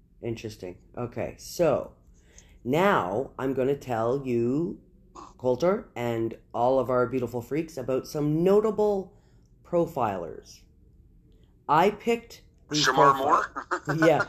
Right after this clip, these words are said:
Speaker 1: I picked these profilers, <clears throat> pardon me, myself, because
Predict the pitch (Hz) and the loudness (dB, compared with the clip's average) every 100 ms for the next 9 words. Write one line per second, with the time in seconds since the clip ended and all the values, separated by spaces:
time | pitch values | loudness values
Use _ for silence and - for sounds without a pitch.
0 | - - - - _ 160 202 202 185 214 | -6 -20 -20 -20 _ 0 0 0 -4 -4
1 | - 139 165 156 - 156 156 139 135 127 | -6 -6 -6 -6 -2 -2 -2 -2 -2 -2
2 | 127 - - 220 226 208 175 135 135 127 | -6 -8 -2 4 4 4 2 0 -2 0
3 | 127 127 135 127 156 127 - - 151 143 | 0 0 -2 0 0 0 -4 -8 -8 -2
4 | 123 117 - | -4 -4 -12